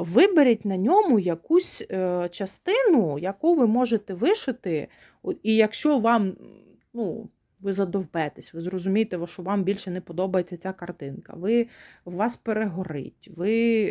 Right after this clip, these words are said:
е, щось вас інше там, ну, коротше, якщо ви, е,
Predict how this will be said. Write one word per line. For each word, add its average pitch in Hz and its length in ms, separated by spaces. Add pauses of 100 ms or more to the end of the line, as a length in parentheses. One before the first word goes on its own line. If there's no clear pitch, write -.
е, 165 680 (480)
щось 220 300
вас 214 260
інше 208 400
там, 165 520 (480)
ну, 240 380 (120)
коротше, 202 440
якщо 262 300
ви, 240 140
е, - 460